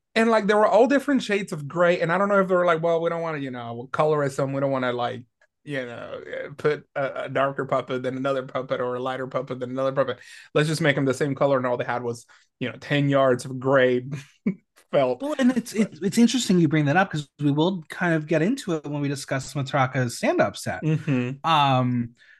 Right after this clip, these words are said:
Speaker 2: because she, she gonna call her sisters white ladies.
Speaker 1: Yeah. Yeah, definitely. <laughs>
Speaker 2: All right. First up will be Lady Kato with Christian. And baby, that does not look like her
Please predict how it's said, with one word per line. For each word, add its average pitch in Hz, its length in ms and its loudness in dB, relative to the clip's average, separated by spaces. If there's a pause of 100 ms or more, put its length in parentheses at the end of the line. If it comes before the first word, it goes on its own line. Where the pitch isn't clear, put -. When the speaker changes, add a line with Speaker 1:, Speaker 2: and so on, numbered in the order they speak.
Speaker 2:
because 160 300 0
she, 180 320 -6 (180)
she - 160 -4
gonna 214 180 0
call 220 180 4
her 220 140 2
sisters 226 440 -4
white 320 200 2
ladies. 113 380 -2
Speaker 1:
Yeah. 175 220 2 (300)
Yeah, 202 260 4
definitely. 202 840 4
<laughs> 262 1200 2 (760)
Speaker 2:
All 160 80 2
right. 131 200 0 (200)
First 233 300 6
up 190 200 4
will 214 220 6
be 214 160 4
Lady 208 180 4
Kato 196 220 0
with 185 160 -4
Christian. 147 400 -4
And 147 200 -2
baby, 247 400 2
that 196 300 2
does 156 220 -2
not 247 340 0
look 220 280 0
like 190 300 -4
her 165 240 0